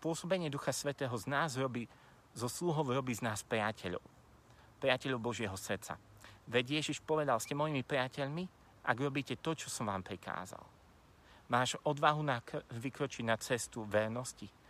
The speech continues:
Ako dnes odpovie tvoje srdce na otázku Ježiša Krista?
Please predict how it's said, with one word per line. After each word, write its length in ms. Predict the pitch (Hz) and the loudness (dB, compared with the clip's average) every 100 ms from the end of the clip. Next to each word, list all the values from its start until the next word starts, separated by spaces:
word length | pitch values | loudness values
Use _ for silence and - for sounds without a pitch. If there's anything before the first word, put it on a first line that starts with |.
| - - - - - - - | -20 -20 -20 -20 -20 -10 0
Ako 320 | 143 - 151 | 0 2 0
dnes 480 | 107 135 135 151 131 | 2 0 0 0 -2
odpovie 480 | - - 113 101 - | -4 0 2 2 -2
tvoje 320 | 139 156 120 | -2 0 0
srdce 480 | - 104 - - 82 - - - - - - - | -2 -4 -6 -6 -6 -8 -20 -20 -20 -20 -10 2
na 160 | 107 | 2
otázku 640 | - 127 - 123 113 - 98 | 2 -2 0 0 0 -2 0
Ježiša 400 | 95 104 - - | 0 -2 -4 -4
Krista? 480 | - 87 - - | -4 -6 -6 -12